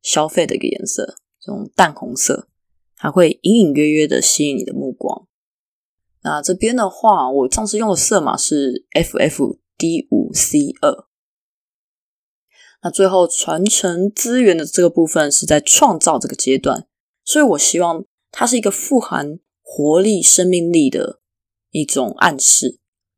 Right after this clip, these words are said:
所以我觉得这边用的是一个亮橙色、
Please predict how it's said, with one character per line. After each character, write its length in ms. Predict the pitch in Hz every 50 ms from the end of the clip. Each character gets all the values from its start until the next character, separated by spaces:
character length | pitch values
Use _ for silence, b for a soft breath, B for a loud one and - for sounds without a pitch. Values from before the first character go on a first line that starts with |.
| _ _ -
所 160 | - - 277
以 60 | 277
我 100 | 220 170
觉 60 | 160
得 60 | 180
这 120 | 180 - 190
边 140 | 185 180 180
用 160 | 196 196 180
的 120 | 156 135
是 140 | 143 - -
一 40 | 139
个 140 | - 139 135
亮 260 | 185 214 - - -
橙 300 | - - - - - -
色、 340 | - - - 123 - -